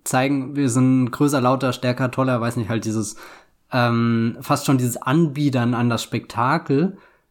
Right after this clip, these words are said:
Aber jetzt auch, als ich den Film wieder gesehen hab, dachte ich mir einfach nur, wie, wie gehst du quasi von diesem, diesem kleinen Konflikt, der eigentlich erstmal nur zwei Menschen betrifft, äh, wie, wie machst du deutlich, dass da ganze Länder irgendwie auf einmal, dass da ganz Griechenland involviert ist auf einmal in, in, in so eine,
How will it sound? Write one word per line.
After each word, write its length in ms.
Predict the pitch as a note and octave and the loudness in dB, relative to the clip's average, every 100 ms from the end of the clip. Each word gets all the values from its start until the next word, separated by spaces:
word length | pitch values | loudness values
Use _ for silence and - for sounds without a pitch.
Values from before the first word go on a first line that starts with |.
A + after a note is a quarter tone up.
| _ _ _ - | _ _ _ -4
Aber 200 | B2 C3+ | 0 2
jetzt 260 | B2+ - | 2 0
auch, 220 | C3 E3+ | 0 0
als 180 | G3+ E3+ | 0 -2
ich 80 | C3+ | -2
den 160 | C#3 B2+ | 0 0
Film 300 | - A#2+ A2 | 2 0 2
wieder 240 | C3 E3+ | 2 4
gesehen 360 | E3 - E3 D3+ | 2 2 2 2
hab, 200 | D3+ - | 0 -2
dachte 240 | C3 - | -4 0
ich 60 | B2+ | 2
mir 140 | C#3 | 2
einfach 220 | C3 C3+ | 2 2
nur, 260 | C#3 D3+ C3+ - - _ | 4 4 2 -4 -20 _
wie, 340 | - C#3+ F#3+ D#3 | -8 0 2 4
wie 240 | F#3 F#3+ - - - - | 2 0 -4 -14 -16 0
gehst 300 | D#3 G3+ - | 4 4 2
du 80 | F#3+ | -2
quasi 420 | - D3 C#3+ D3+ | 0 0 0 0
von 220 | C#3+ D3+ | 0 0
diesem, 260 | C#3 C#3+ C#3 | 2 2 2
diesem 280 | C#3 C3 B2 | 2 2 0
kleinen 380 | - C3+ E3 F3+ | 0 2 2 2
Konflikt, 540 | F3 C#3+ D3 C3+ - | 0 0 -2 -2 0
der 380 | C3+ C3 B2+ B2 C3 C3+ | 0 2 0 -2 -6 -4
eigentlich 300 | D3 D3+ E3 | -2 0 0
erstmal 240 | - D#3 | 2 4
nur 140 | D#3+ | 4
zwei 240 | - E3 D#3+ | 2 2 4
Menschen 340 | D#3 D#3+ D3+ | 4 4 2
betrifft, 520 | B2+ B2 - F#3+ - - | -2 -4 0 0 -2 -4
äh, 360 | C#3 C#3+ C3 | 0 2 2
wie, 180 | D3 E3 | 0 2
wie 100 | F3+ | 2
machst 260 | E3+ - D3 | 2 0 -6
du 40 | |
deutlich, 440 | B2+ D3+ E3 F3 - - - _ | 0 0 2 -2 -2 -20 -20 _
dass 160 | C#3+ - | -2 0
da 600 | D#3 D3 D3 D3 D3 D3+ D#3+ | 2 4 4 4 2 0 0
ganze 380 | D3+ D3 D3 | 0 2 2
Länder 400 | C#3 C3+ D#3 E3 | 4 4 4 4
irgendwie 300 | C#3+ C#3 C#3+ | 4 4 4
auf 120 | B2 C#3+ | 2 2
einmal, 400 | C3 C3 C3 B2+ | 2 4 2 0
dass 140 | C3 | -4
da 60 | C#3 | 0
ganz 220 | C3 B2 | -2 -2
Griechenland 540 | - F3+ E3+ C3 B2+ - | 0 0 2 2 2 2
involviert 580 | D#3 C3+ B2+ D3 F#3 | 2 2 2 4 2
ist 140 | C3+ B2+ | 2 -6
auf 160 | A#2 | -6
einmal 260 | B2+ A#2 A#2+ | -2 0 2
in, 180 | A#2+ B2+ | 2 2
in, 280 | C3+ B2+ C3 | 4 2 4
in 160 | B2+ | 2
so 100 | B2 | 4
eine, 220 | C#3+ C#3 | 4 4